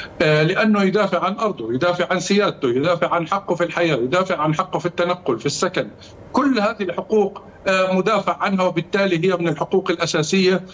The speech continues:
التي لا يمكن التنازل عنها. آه، وهذا ما يقوم به الشعب الفلسطيني، بأنه يرفض وجود الاحتلال حتى في الضفة الغربية أو المناطق المعروفة ألف وتسعمية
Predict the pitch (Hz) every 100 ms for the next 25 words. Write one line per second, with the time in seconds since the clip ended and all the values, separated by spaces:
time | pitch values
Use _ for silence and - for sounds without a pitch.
0 | - 165 175 180 185 190 196 190 170 165
1 | 170 165 139 135 127 113 107 - - -
2 | - 180 180 180 180 190 226 214 269 254
3 | 240 240 220 - 233 220 214 - 220 214
4 | 208 226 214 - 269 220 147 160 185 185
5 | 185 170 - - 156 247 240 214 208 196
6 | 190 220 202 175 - 151 135 151 156 240
7 | 285 - 233 208 208 202 220 220 175 170
8 | 156 151 120 110 - - 147 185 190 208
9 | 233 220 208 196 175 185 190 170 - 196
10 | - 170 185 175